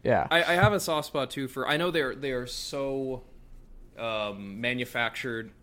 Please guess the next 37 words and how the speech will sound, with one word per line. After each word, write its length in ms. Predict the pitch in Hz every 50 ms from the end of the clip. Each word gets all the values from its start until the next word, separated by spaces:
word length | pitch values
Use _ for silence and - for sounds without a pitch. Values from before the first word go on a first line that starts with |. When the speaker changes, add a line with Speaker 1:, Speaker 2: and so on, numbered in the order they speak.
| - - -
Speaker 2:
basically 300 | 123 117 110 - 120 113
just 240 | 117 110 107 - -
to 60 | 120
make 280 | 107 107 107 107 107 -
you 100 | 120 110
feel 260 | - 110 104 107 113
things. 520 | - 123 117 113 113 113 113 110 - -
Like, 200 | 104 101 98 - -
every 200 | 113 113 110 113
team 200 | 110 - 120 110
now 120 | 110 107 104
does 240 | 104 104 101 98 101
them 100 | 110 104
as 140 | 104 98
a 20 | 101
matter 280 | 101 98 98 98 98 101
of 60 | 98
fact 480 | - - 98 98 101 98 - - - -
because 260 | 110 104 110 104 101
they 100 | 104 98
understand 440 | 101 98 101 101 - 110 101 101 101
it 80 | 101 104
is 140 | 98 104
just 200 | - 98 98 - -
instant 520 | - 104 95 110 - - 110 101 - - 107
virality 600 | 98 95 92 87 92 95 95 98 98 95 98 95 95
and 100 | 95 -
instant 360 | - 87 87 - - 98 90
good 180 | - - 95 95
feelings. 420 | - 98 101 107 120 131 131 131 - - - - - -
Speaker 1:
Mm. 140 | 151 147
Speaker 2:
But 220 | 135 120 117 120 117
videos 600 | 127 139 143 147 147 147 143 147 147 143 127 - - -
of 160 | 120 113 107
guys 320 | 120 110 110 113 113 110
getting 240 | - 117 110 110 107
told 460 | 104 - 110 107 104 104 104 107 110